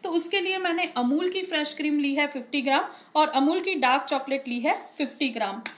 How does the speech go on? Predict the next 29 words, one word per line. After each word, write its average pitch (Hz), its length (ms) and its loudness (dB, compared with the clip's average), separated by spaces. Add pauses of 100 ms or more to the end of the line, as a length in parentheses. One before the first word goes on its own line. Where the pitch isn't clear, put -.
(460)
अमूल 349 300 6
की 466 180 4
fresh 339 440 2
cream 320 260 4
में 311 400 2
मैं, 285 300 4 (1400)
अमूल 320 300 4
की 415 140 4
fresh 330 320 0
cream 302 240 2
में 320 120 4
मैं 320 300 2
dark 254 320 0
chocolate 320 320 -2
डाल 254 220 4
रही 294 180 2
हूँ 359 180 0 (260)
और 330 180 2
इसको 339 300 0
लगभग 330 480 2
thirty 440 320 -2
seconds 294 460 2
के 269 120 -2
लिए 247 160 0
मैं 294 140 2
micro 226 380 2
कर 208 160 -6
रही 190 160 -12
हूँ। 196 220 -10